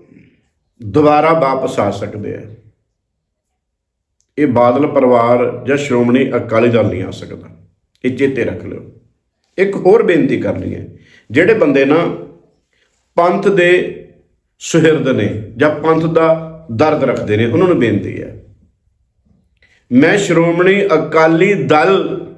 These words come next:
ਦੇ ਖਿਲਾਫ ਨਹੀਂ। ਸ਼੍ਰੋਮਣੀ ਅਕਾਲੀ ਦਲ ਉਹ ਪੰਥਕ ਪਾਰਟੀ ਹੈ ਜਿਹੜੇ ਜੁਝਾਰੂ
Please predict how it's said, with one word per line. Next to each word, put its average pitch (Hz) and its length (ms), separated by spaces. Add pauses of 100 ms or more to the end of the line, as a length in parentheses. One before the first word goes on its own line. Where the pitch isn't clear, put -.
(180)
ਦੇ 135 260
ਖਿਲਾਫ 110 420
ਨਹੀਂ। 104 260 (1040)
ਸ਼੍ਰੋਮਣੀ 185 520 (120)
ਅਕਾਲੀ 170 340
ਦਲ 190 220
ਉਹ 208 420
ਪੰਥਕ 170 400
ਪਾਰਟੀ 147 600
ਹੈ 170 360 (720)
ਜਿਹੜੇ 196 600 (840)
ਜੁਝਾਰੂ 165 880